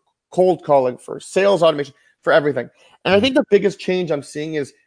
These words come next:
consolidation in the market. So what I mean by that is salespeople at the end of the day wanna make money.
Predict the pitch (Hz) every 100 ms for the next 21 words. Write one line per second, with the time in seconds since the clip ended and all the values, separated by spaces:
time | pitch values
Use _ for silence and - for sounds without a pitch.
0 | _ 175 160 - 156 156 139 135 - 131
1 | 120 123 120 - - _ _ _ - 170
2 | 208 214 180 180 156 131 123 127 127 _
3 | _ _ _ _ - 240 262 - 247 233
4 | 226 214 - _ _ _ _ - 175 180
5 | 180 170 165 147 139 139 127 127 117 -